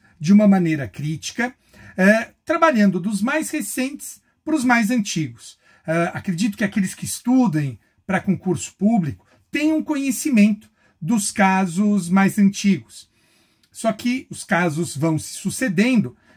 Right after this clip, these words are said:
e aí as pessoas acabam tendo dificuldade de conhecer esses novos casos. Pra começar, eu quero que você, quero te pedir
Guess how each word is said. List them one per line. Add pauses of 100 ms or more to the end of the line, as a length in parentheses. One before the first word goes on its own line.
e
aí
as
pessoas
acabam
tendo
dificuldade (320)
de
conhecer (420)
esses
novos
casos. (840)
Pra
começar,
eu
quero
que
você,
quero
te
pedir